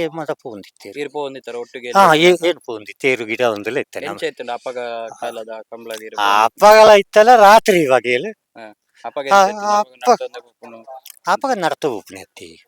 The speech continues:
Speaker 1: ಹದಿನೈದು ಇರುವತ್ತು ಕಿಲೋಮೀಟರ್ ಎಲ್ಲ ನಡ್ತ ಎರಡು ದಿನಕ್ಕೂ ದುಂಪಿದಾರ್ನ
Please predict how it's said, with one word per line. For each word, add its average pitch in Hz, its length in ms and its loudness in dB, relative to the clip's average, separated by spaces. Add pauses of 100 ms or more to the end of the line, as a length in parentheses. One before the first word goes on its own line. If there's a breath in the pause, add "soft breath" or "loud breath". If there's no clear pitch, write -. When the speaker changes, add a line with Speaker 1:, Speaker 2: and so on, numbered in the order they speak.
(420 soft breath)
Speaker 1:
ಹದಿನೈದು 160 420 -4
ಇರುವತ್ತು 160 300 -6
ಕಿಲೋಮೀಟರ್ 139 400 -12
ಎಲ್ಲ 254 180 -12
ನಡ್ತ 247 360 -12
ಎರಡು 160 340 -10
ದಿನಕ್ಕೂ 151 220 -14
ದುಂಪಿದಾರ್ನ 160 640 -12